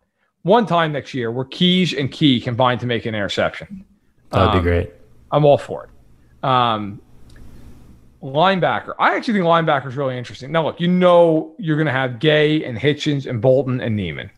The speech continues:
Speaker 1: And I'm sure everybody's really excited Ben Neiman's making the team.
Speaker 2: <laughs>
Speaker 1: Um, the fi-, I got one more linebacker on there. I'm gonna go Dorian O'Daniel. And, you know, he's done nothing really as a defensive player, but he's been good on special teams.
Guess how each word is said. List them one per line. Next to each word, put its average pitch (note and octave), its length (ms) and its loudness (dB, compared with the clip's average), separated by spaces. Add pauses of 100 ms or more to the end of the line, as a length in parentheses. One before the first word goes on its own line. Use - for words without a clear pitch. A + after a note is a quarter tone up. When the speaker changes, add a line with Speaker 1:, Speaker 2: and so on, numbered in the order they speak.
(120)
Speaker 1:
And A2+ 80 -2
I'm G#2+ 60 -2
sure C3 200 2
everybody's A2 260 -2
really B2 340 4
excited G#2+ 380 0
Ben F2 180 -6
Neiman's D#2+ 280 -6
making C#2+ 240 -8
the B1+ 60 -10
team. - 840 -4
Speaker 2:
<laughs> C#3+ 100 -6
Speaker 1:
Um, A#2 480 -6 (1000)
the E3 80 -2
fi-, C4 280 -2
I G3+ 140 4
got A3+ 180 2
one F#3+ 160 2
more F#3 120 4
linebacker E3 500 2
on D#3+ 160 0
there. D#3 140 -2
I'm A3+ 100 4
gonna D#4+ 120 2
go G3+ 120 6
Dorian D3 320 0
O'Daniel. F2 500 -10 (160)
And, D3 220 0 (280)
you F#3+ 120 0
know, F#3 260 2 (720)
he's G3 240 0
done G3 320 0
nothing G3 340 0
really G3 480 2
as D3 160 0
a C#3+ 40 -6
defensive D#3+ 440 -4
player, F#3 260 6
but C#3+ 200 2
he's D3 180 -4
been E3 360 0
good D#3+ 160 4
on D#3 120 2
special D3 340 -2
teams. - 440 -10